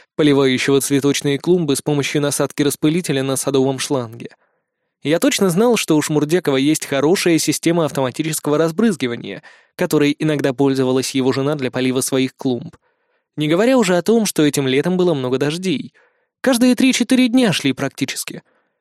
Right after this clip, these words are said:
Кроме того, я никогда раньше не видел, чтобы Шмурдяков занимался поливом. Он вроде предпочитал проводить время перед телевизором с бутылочкой пива.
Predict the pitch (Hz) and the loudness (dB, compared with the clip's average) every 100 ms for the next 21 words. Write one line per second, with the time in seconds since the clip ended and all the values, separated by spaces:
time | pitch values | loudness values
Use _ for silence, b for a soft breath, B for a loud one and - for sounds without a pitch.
0 | _ _ _ 262 262 233 170 208 208 165 | _ _ _ 4 4 4 4 4 4 2
1 | 165 156 151 127 151 190 156 139 139 135 | 2 0 -2 0 0 2 0 -2 -2 0
2 | 135 135 - 143 135 - 143 135 139 185 | 0 0 -2 -2 -2 -4 -4 -2 0 -2
3 | - - b b 175 175 156 147 - 135 | -4 -14 b b 2 2 2 0 -2 -2
4 | 165 147 117 113 104 _ _ _ _ _ | -2 -2 -4 -10 -16 _ _ _ _ _
5 | _ 190 277 285 277 269 247 226 240 - | _ 2 4 4 4 2 0 -2 -2 0
6 | 226 226 - 202 190 180 151 143 180 196 | 2 0 2 0 2 0 2 2 4 2
7 | 170 175 156 - 135 123 127 165 165 156 | 2 0 2 0 0 0 0 0 0 -2
8 | 139 135 131 139 185 175 - 220 123 - | -4 -2 -4 -4 -4 -4 -2 0 -2 -8